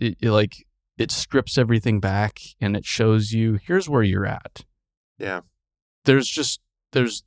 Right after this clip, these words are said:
Speaker 1: there's no hiding. So here is a very real assessment of where you stand physically and mentally. And that's sobering. So I, I failed at my first attempt, and then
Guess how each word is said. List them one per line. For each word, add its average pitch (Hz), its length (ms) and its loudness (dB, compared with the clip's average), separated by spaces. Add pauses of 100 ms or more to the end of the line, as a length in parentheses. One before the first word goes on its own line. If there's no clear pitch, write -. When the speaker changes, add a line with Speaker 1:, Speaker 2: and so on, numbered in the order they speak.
Speaker 1:
there's 117 220 2
no 139 220 4
hiding. - 420 -4 (540)
So 123 160 4
here 147 220 6
is 120 280 0
a 113 160 0
very 139 480 4
real 120 260 4
assessment - 600 -4 (400)
of 123 140 4
where 127 180 8
you 113 140 0
stand 101 340 -4
physically 92 320 -8
and - 100 -14
mentally. - 360 -16 (280)
And 120 160 6
that's - 600 0
sobering. 110 840 0 (360)
So 104 460 4 (240)
I, 98 300 -2
I 95 320 0
failed 113 460 2
at - 60 -4
my 104 180 0
first 104 380 0
attempt, 101 640 -2
and 104 200 0
then 101 400 2